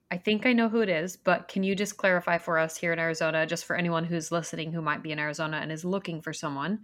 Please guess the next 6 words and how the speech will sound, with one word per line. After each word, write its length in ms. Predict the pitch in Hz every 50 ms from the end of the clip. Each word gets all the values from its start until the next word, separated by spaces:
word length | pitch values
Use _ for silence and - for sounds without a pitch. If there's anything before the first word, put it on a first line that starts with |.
| - - - - - - - -
um, 360 | - 175 165 156 151 147 160 156
your 120 | 190 196 190
doctor 340 | 196 180 185 - - 185
was 160 | 175 175 160 -
Doctor 560 | - 180 170 - - 175 165 160 165 - - -
Havid, 420 | 175 160 170 196 240 254 254